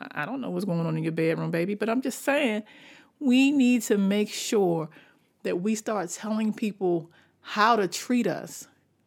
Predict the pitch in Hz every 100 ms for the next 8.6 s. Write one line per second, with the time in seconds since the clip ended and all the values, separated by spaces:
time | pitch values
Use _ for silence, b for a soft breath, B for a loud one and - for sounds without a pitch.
0 | _ _ _ _ _ _ - 202 185 -
1 | 202 190 202 180 208 202 185 - _ 214
2 | 180 175 180 202 - 139 - 175 _ _
3 | _ 185 202 220 214 175 151 160 190 202
4 | 202 190 - - 175 175 170 165 160 156
5 | b b b b b b _ _ _ _
6 | _ _ _ - 202 190 165 - 180 180
7 | 175 143 151 - - 208 208 180 185 175
8 | - 185 180 160 147